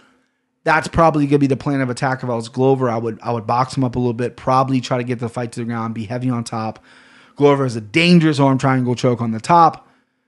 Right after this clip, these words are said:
Um, I like Glover in this fight. This is, this is a really tough fight to pick. Um, I've heard a lot of people I respect pick Nikita.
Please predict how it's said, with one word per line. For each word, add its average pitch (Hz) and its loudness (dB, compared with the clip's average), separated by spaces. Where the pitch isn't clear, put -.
Um, 135 0
I 165 4
like 190 4
Glover 143 4
in 117 2
this 107 -4
fight. 87 -10
This 131 -2
is, 143 -2
this 151 2
is 165 2
a 156 6
really 147 8
tough 135 2
fight 127 0
to 113 -12
pick. 139 -2
Um, 120 -2
I've 117 -4
heard 123 0
a 117 -2
lot 113 0
of 117 -2
people 127 0
I 117 2
respect 131 -2
pick 127 -4
Nikita. 196 4